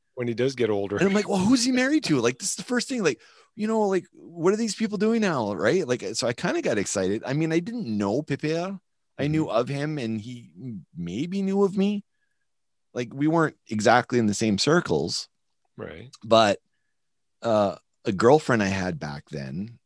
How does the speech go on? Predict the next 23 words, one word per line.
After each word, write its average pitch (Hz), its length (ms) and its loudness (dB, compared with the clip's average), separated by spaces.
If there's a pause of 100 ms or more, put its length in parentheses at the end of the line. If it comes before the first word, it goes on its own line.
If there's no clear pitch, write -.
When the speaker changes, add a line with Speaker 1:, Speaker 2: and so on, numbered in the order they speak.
(100)
Speaker 2:
I 151 140 -2
had 131 120 0
heard 139 400 2
that 104 320 2
they 104 220 0
were 98 160 4
dating 85 760 0 (540)
at, 101 200 -4
like, 95 140 0
sometime 98 340 0
after 85 260 -4
I'd 78 120 -6
moved 78 220 -10
away 76 200 -8
or 82 120 -8
something. 76 320 -12
And 82 80 -8
I'm 82 80 -4
like, 85 180 -6 (540)
"Well, 453 100 -2
that's 453 140 -4
kinda 240 220 0
cool." 180 520 -2